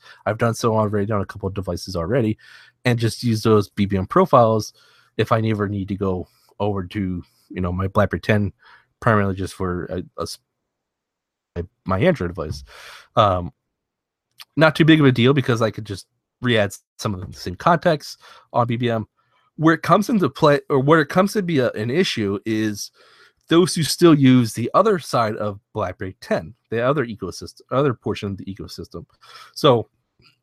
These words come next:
for instance, the app world, right? BlackBerry ten, or the BlackBerry app world,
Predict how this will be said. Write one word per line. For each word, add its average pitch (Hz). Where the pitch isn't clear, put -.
for -
instance, 120
the 113
app 185
world, -
right? 113
BlackBerry 143
ten, 127
or 110
the 104
BlackBerry 127
app 113
world, 110